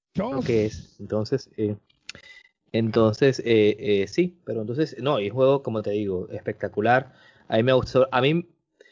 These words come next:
Speaker 1: últimamente, los dos juegos por los que he, he pagado pl-, dinero, eh, eh, que han sido el Red Dead, ah, Redemption dos y el Luigi's Mansion, espectaculares. O sea, pagué el dinero como quien paga un
Speaker 2: Valió la
Speaker 1: tiquete,
Speaker 2: pena,
Speaker 1: un-,
Speaker 2: valió la
Speaker 1: una
Speaker 2: pena.
Speaker 1: boleta para una película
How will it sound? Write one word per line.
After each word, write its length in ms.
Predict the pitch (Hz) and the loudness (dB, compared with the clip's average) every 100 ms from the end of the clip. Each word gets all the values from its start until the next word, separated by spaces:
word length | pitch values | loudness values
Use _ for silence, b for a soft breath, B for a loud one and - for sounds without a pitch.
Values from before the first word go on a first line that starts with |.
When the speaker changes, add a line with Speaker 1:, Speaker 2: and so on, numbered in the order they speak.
| b b _ _ _ - | b b _ _ _ 0
Speaker 1:
últimamente, 680 | 160 156 180 165 143 - | 2 4 2 2 0 0
los 180 | 117 110 - _ | 0 0 -4 _
dos 260 | 113 127 | 0 0
juegos 600 | 135 147 135 113 101 - _ | 2 2 4 2 -2 -10 _
por 140 | 123 | -4
los 140 | 117 107 | -2 -4
que 220 | - 143 - | -6 -8 -8
he, 120 | 131 - | -6 -2
he 120 | 143 | 0
pagado 400 | 147 131 127 135 | 4 4 4 2
pl-, 100 | 120 _ _ | -6 _ _
dinero, 420 | 113 113 113 135 - _ _ _ _ _ _ | -10 -6 -4 -6 -8 _ _ _ _ _ _
eh, 480 | 107 104 101 101 - | -6 -2 -2 -4 -6
eh, 560 | 110 110 104 98 98 92 | -6 -4 -2 -4 -6 -10
que 160 | - 113 | -6 -4
han 100 | 113 | -4
sido 380 | - 127 117 110 | -2 0 2 2
el 140 | 104 | 2
Red 220 | 117 123 - _ _ _ | 2 0 -2 _ _ _
Dead, 320 | - 120 127 120 | -6 2 2 2
ah, 240 | - 107 104 | 0 2 2
Redemption 600 | 110 110 117 123 135 123 | 2 0 0 -4 -6 -2
dos 440 | 117 170 175 - _ | 2 2 0 -10 _
y 140 | 113 | 0
el 80 | 113 | 2
Luigi's 320 | 110 120 131 - | 2 0 -2 -2
Mansion, 460 | 135 147 170 180 - _ _ _ _ _ _ _ _ | -2 0 -2 -2 -6 _ _ _ _ _ _ _ _
espectaculares. 1160 | 107 127 - - 123 - 113 107 104 98 87 85 | 0 0 0 -6 -6 -4 -4 -2 0 0 0 -4
O 40 | |
sea, 160 | - 101 | -4 -4
pagué 320 | 92 113 101 | 0 0 2
el 100 | 120 | 2
dinero 360 | 151 147 151 165 | 2 2 2 0
como 240 | 135 117 | -2 -2
quien 180 | 110 113 | -2 -2
paga 320 | 110 123 147 | 0 4 4
un 120 | 143 | 2
Speaker 2:
Valió 260 | 147 156 160 | 0 0 2
la 120 | 160 | 2
Speaker 1:
tiquete, 240 | 143 151 139 | 0 0 -2
Speaker 2:
pena, 120 | 135 | -2
Speaker 1:
un-, 60 | |
Speaker 2:
valió 60 | 131 | -6
la 80 | 131 | -4
Speaker 1:
una 40 | |
Speaker 2:
pena. 120 | 139 | 2
Speaker 1:
boleta 420 | 143 135 135 135 127 | 4 6 4 2 0
para 160 | 131 | 0
una 160 | 123 139 | 2 -2
película 800 | - 139 139 147 160 156 156 156 | 0 0 0 0 0 2 0 -2